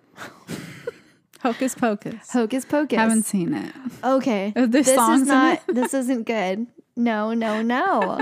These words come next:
Speaker 1: I'm taking my temperature. That's what this, my hand on my forehead is.
Speaker 2: Uh, yeah, we can
Speaker 1: Disbelief.
Speaker 2: I was thinking we could, I don't know where it would be housed,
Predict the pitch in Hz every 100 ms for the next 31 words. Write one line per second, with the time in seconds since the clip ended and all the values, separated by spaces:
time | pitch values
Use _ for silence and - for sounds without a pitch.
0 | - - 247 285 269 302 311 302 320 311
1 | 285 240 196 214 247 247 254 247 247 240
2 | 233 240 226 233 214 220 208 185 190 -
3 | - - 214 254 240 269 330 330 214 190
4 | 202 - - 208 233 247 285 294 320 320
5 | 302 254 269 226 208 247 269 226 220 208
6 | 214 214 208 196 180 247 339 - -